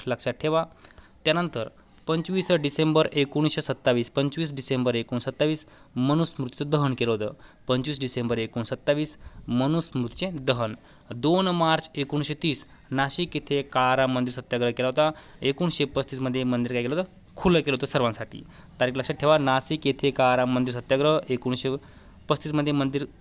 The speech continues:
खुले केलं होतं आणि सत्याग्रह केला होता दोन मार्च एकोणीसशे तीसला. त्यानंतर चोवीस सप्टेंबर एकोणीसशे बत्तीस पुणे करार, खूप महत्त्वाचं आहे.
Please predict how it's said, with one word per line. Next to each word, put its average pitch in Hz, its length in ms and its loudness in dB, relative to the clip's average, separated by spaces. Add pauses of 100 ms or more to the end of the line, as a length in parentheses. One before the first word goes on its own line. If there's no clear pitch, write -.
खुले 156 220 0
केलं 160 180 2
होतं 139 220 2 (440)
आणि 135 200 0
सत्याग्रह 139 380 0
केला 131 160 0
होता 156 120 2
दोन 135 180 2
मार्च 123 280 2
एकोणीसशे - 400 -4 (300)
तीसला. 113 320 -2 (680)
त्यानंतर 156 420 0 (600)
चोवीस 180 320 -2
सप्टेंबर 156 540 -2 (100)
एकोणीसशे 135 440 -2
बत्तीस 127 440 -6
पुणे 135 320 0
करार, 117 400 2 (220)
खूप 139 200 -2
महत्त्वाचं 127 320 -2
आहे. 165 140 0